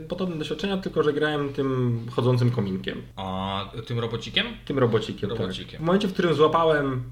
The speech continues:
Speaker 1: to, jak się powinno nią grać,
Speaker 2: To zakończyło się twoje
Speaker 1: tak,
Speaker 2: granie.
Speaker 1: dokładnie. Ponieważ potrafiłem sobie wejść w grupę, m, tam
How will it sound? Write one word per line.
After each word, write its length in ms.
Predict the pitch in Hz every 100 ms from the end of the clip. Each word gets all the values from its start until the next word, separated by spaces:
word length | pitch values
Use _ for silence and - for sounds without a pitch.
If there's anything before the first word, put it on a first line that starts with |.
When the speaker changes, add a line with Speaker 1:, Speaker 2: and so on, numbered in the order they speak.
| -
Speaker 1:
to, 120 | 156
jak 160 | 139
się 100 | -
powinno 320 | - 131 147 139
nią 160 | 123
grać, 340 | 120 151 214 - - - - -
Speaker 2:
To 80 | 143
zakończyło 440 | 139 135 127 120
się 220 | 117 113 110 - -
twoje 180 | - 113
Speaker 1:
tak, 100 | 107
Speaker 2:
granie. 260 | 98 80 80
Speaker 1:
dokładnie. 480 | 131 156 123 101 101 104 - -
Ponieważ 440 | 165 180 180 175
potrafiłem 520 | - 190 165 156 139
sobie 160 | 143 220
wejść 160 | 226 190
w 40 |
grupę, 380 | 185 190 175 160 151 143 143 -
m, 260 | 156 151 147
tam 320 | 151 143 139